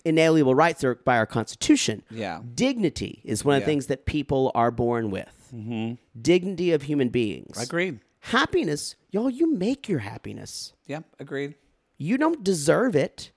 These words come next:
Speaker 1: It bec-, actually, you do. You, as a human being, you deserve it, but that comes from you. You're,
Speaker 2: Yeah, I
Speaker 1: no
Speaker 2: think that
Speaker 1: one's gonna
Speaker 2: saying
Speaker 1: give you
Speaker 2: just, I
Speaker 1: happiness.
Speaker 2: don't know if that was how that saying was meant, that phrase of "everyone deserves happiness."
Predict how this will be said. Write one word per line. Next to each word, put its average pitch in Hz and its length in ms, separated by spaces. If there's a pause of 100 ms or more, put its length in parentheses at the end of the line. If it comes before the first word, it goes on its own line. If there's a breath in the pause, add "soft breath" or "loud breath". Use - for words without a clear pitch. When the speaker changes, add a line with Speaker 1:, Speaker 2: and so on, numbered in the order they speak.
(380 soft breath)
Speaker 1:
It 139 120
bec-, - 180 (160)
actually, 208 320
you 247 140
do. 247 260 (380 soft breath)
You, 180 160 (100)
as 185 220
a 190 40
human 208 300
being, 185 440
you 175 180
deserve 185 320
it, 147 120
but - 180
that 185 200
comes 208 240
from 185 240
you. 294 340 (840 soft breath)
You're, 160 180
Speaker 2:
Yeah, 135 60
I 143 80
Speaker 1:
no 196 140
Speaker 2:
think 262 80
that 277 40
Speaker 1:
one's 285 200
gonna 240 180
Speaker 2:
saying 143 200
Speaker 1:
give 185 180
you 190 160
Speaker 2:
just, - 20
I 123 100
Speaker 1:
happiness. 117 240
Speaker 2:
don't 180 220
know 151 120
if 139 100
that 135 120
was 123 140
how 127 160
that 123 240
saying 117 240
was 107 120
meant, 113 280
that 104 200
phrase 117 320
of 104 120
"everyone 113 340
deserves 98 540
happiness." 104 720